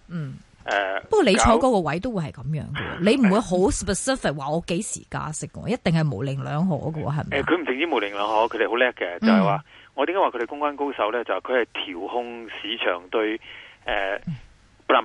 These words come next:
Speaker 2: 克嘅時候係對，呃，收水，即係停止，呃，Q E嘅期望。到而家耶倫係對大家調控大家對加息嘅預期。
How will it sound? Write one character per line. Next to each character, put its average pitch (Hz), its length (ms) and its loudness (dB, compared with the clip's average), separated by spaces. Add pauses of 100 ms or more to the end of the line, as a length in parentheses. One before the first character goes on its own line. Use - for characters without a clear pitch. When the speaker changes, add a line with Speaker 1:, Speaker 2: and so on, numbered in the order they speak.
(120)
Speaker 2:
克 - 100 -6
嘅 - 100 -8
時 113 80 -2
候 92 80 0
係 107 160 -2
對， 113 340 2
呃， 92 340 -2 (200)
收 135 300 4
水， 101 320 -4
即 117 60 -4
係 113 100 0 (500)
停 95 420 -6
止， 117 340 -4
呃 92 280 -2
，Q 135 280 -6
E 131 180 -10
嘅 110 140 -4
期 82 260 -4
望。 95 200 -4 (500)
到 139 100 4
而 135 40 0
家 151 160 4
耶 120 180 0
倫 98 200 -4
係 107 260 0
對 123 200 2
大 98 240 0
家 139 260 0
調 95 280 -6
控 113 200 -6
大 104 160 0
家 135 100 0
對 113 260 0
加 131 360 -2
息 - 100 -8 (180)
嘅 92 280 -2
預 95 260 -10
期。 78 240 -8